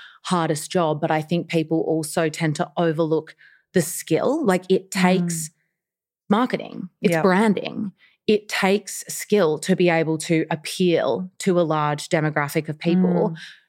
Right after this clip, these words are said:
Speaker 1: It takes confidence and guts and courage to show up every day in the face of all of this judgment as yourself and share opinions. It's hard to retain an audience,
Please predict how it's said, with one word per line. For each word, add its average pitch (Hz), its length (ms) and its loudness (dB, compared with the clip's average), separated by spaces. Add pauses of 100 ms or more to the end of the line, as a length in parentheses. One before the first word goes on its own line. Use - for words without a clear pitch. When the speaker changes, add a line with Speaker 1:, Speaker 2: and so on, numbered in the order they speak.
Speaker 1:
It 196 100 0
takes 196 240 0
confidence 170 680 -2
and 156 160 0
guts 160 340 -2
and 151 180 0
courage - 580 -2 (220)
to 196 120 0
show 185 360 0
up 160 220 0
every 165 240 2
day 156 220 2
in 147 100 2
the 143 60 2
face 151 500 -2 (100)
of 160 220 2
all 165 220 4
of 147 100 0
this 151 220 -2
judgment 151 680 -2
as 175 240 2
yourself 170 720 0 (400)
and 165 400 2
share 156 340 0
opinions. 151 680 0 (340)
It's 202 200 0
hard 180 560 0
to - 260 -2
retain 147 800 -2 (280)
an 175 140 4
audience, 156 720 -2